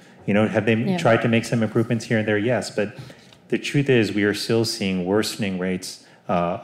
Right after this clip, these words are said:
Speaker 1: of anxiety and depression among our kids. Uh, our kids are really struggling, and so we've gotta step up and have their backs.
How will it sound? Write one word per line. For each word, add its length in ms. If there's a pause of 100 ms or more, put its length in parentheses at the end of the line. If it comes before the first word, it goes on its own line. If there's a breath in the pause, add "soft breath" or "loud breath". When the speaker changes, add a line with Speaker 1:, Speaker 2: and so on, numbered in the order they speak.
Speaker 1:
of 160
anxiety 640
and 140
depression 520
among 260
our 120
kids. 460 (340 loud breath)
Uh, 60
our 220
kids 260
are 80
really 260
struggling, 540
and 100
so 60
we've 120
gotta 180
step 360
up 240
and 120
have 180
their 120
backs. 420